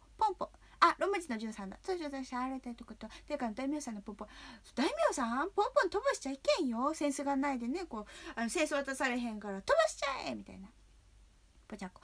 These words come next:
え、やっぱポチャコよね。シシンやで、ポチャコ。ほら、ここもポチャコやもん。あ、見えへんか、これ。座布団ポチャコなんかさ。もうちょっとこれ下にすればいいのか。ほら。ポチャコ。あ、見えへんね。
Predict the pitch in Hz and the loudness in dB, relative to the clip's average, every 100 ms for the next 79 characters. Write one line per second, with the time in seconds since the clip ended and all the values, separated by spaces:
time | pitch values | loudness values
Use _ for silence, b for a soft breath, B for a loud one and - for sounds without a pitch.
0 | - 381 415 311 349 359 - 330 233 - | 4 6 6 4 2 2 2 2 0 -2
1 | B B - 285 262 202 185 208 220 202 | B B -2 0 0 0 -4 -6 -6 -6
2 | 190 - 226 - - 262 302 254 190 - | -8 -2 0 0 -4 -8 -2 -2 -2 -4
3 | 254 247 226 226 180 - 185 190 285 554 | -6 -4 -4 -6 -8 -10 -8 -2 -2 -2
4 | 277 196 175 - 185 190 - - - - | -4 -6 -14 -16 -16 -16 -20 -20 -20 -20
5 | - 202 262 349 277 226 254 247 254 190 | -4 -4 -2 -2 -4 -4 -8 -8 -10 -12
6 | - - - 190 - - - - - - | -16 -20 -20 -20 -20 -20 -20 -20 -20 -20
7 | - 208 233 - - 196 - 202 - 494 | -18 -6 -6 -6 -10 -12 -12 -14 -10 -8
8 | 466 - 330 196 - - - - - - | -8 -6 -8 -8 -14 -20 -20 -20 -20 -20
9 | - - - - - - - - - 262 | -20 -18 -18 -20 -20 -20 -20 -20 -12 -8
10 | 208 202 - 196 196 269 640 247 165 160 | -8 -10 -8 -4 2 6 6 4 -4 -10